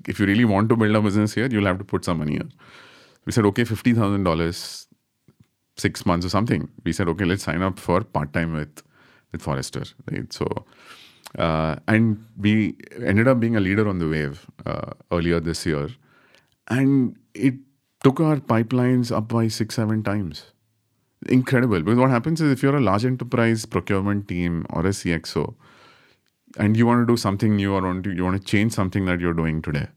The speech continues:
you're gonna call up a Forrester guy or you're gonna download that wave report and say, "Send it to the top five folks."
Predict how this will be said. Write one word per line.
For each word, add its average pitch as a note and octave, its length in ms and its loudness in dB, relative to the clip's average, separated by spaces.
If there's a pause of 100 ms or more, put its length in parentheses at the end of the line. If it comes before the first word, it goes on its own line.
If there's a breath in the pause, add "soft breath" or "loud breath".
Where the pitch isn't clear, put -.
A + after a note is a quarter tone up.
(560 soft breath)
you're - 100 2
gonna G#3+ 180 4
call C#3 220 4
up E3 80 2
a D#3+ 80 4
Forrester B2 480 4
guy A#2+ 200 4
or A2+ 120 2
you're A2 120 4
gonna A#2 200 4
download A2 360 4
that G#2 200 2
wave G2 200 2
report F#2+ 360 0
and F#2 160 -2
say, F#2 300 -4
"Send F2 200 -2
it F#2+ 120 -4
to F#2 80 0
the F2+ 100 0
top D#2 220 -4
five C#2+ 220 -6
folks." - 360 -14